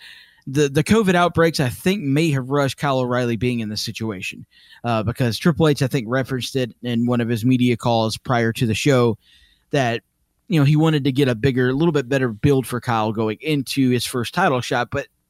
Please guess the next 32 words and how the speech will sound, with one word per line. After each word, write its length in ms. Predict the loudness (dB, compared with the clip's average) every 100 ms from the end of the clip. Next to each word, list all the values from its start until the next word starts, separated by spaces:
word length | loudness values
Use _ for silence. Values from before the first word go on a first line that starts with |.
| _
necessity, 640 | 0 0 2 2 2 2
you 220 | 4 4
had 140 | 2 0
to 60 |
kind 160 | -2 -2
of 80 | 2
push 240 | 2 4
it, 120 | 0 -2 -12 -20 _
get 180 | -6 -6
there 180 | -4 -4
sooner. 600 | -2 0 2 2 2 -2 _ _ _ -16
So 140 | -6
you 80 | -2
do 180 | 2 2
the 80 |
best 280 | 4 2 0
you 80 | -2
can, 280 | 0 0 2
right? 240 | 0 -2 0
I 100 | 2
would 220 | 4 4
have 100 | 4
liked 220 | 2 2
to 60 | 0
have 80 | 0
seen 180 | 0
a 60 | 0
bigger 320 | 0 2 2
build 360 | 0 2 4 2
for 120 | -4
Kyle 240 | -2 0
O'Reilly 520 | 0 0 0 0 0